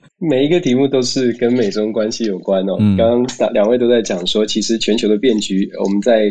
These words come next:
Speaker 1: 过去这半年以来跟大家分享这些国际新闻哦，大家可能对于国际上面的一些事物，为什么跟台湾有关系，越来越有一个清楚的概念。
Speaker 2: 嗯。
Speaker 1: 其实今天选的题目呢，就像我说的，每一个都跟台湾有关，也跟美中的竞争有关。我们很快的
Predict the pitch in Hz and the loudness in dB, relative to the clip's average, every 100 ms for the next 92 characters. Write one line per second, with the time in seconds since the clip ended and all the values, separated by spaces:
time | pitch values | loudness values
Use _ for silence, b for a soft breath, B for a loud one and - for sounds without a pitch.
0 | 104 139 127 127 123 120 104 101 90 87 | 0 -2 0 -2 0 2 2 0 -2 -2
1 | 104 107 104 101 104 104 85 85 104 104 | -2 -2 -2 -2 -8 -8 -10 -10 -10 -8
2 | 90 95 101 101 98 87 85 87 107 104 | -8 -4 -4 -4 -6 -6 -8 -6 -4 -2
3 | 107 - 101 101 120 139 113 110 98 120 | -6 -8 -6 -4 0 2 2 0 -4 -2
4 | 113 104 98 95 98 104 101 - 104 101 | -2 -2 -2 -4 -4 -4 -4 -2 -2 -2
5 | 98 127 117 95 110 113 98 104 107 92 | 0 0 0 -2 -2 -2 -2 0 -2 -2
6 | 98 98 - 104 101 82 95 92 85 - | -4 -4 -6 -2 0 0 -4 -8 -10 -14
7 | - - 110 - 95 - - 104 90 101 | -8 -6 -6 -6 -8 -8 -4 -2 -2 -2
8 | 107 95 101 - 151 156 165 170 165 104 | 0 0 -4 -2 0 2 4 2 2 0
9 | 101 98 101 120 107 98 95 120 87 87 | -2 -2 0 2 0 -2 -2 -2 -2 -2
10 | 101 98 92 90 95 104 104 101 107 - | 0 0 -2 -4 -4 -2 -2 -2 -2 -2
11 | 90 98 82 95 92 92 85 107 107 101 | -2 0 -2 -2 -4 -6 -12 -6 -6 -8
12 | 80 98 98 87 113 95 95 87 78 95 | -14 -14 -14 -8 -6 -6 -8 -10 -10 -8
13 | 95 B B B 120 117 123 113 95 - | -8 B B B 0 2 2 -2 -2 0
14 | 143 113 | 0 2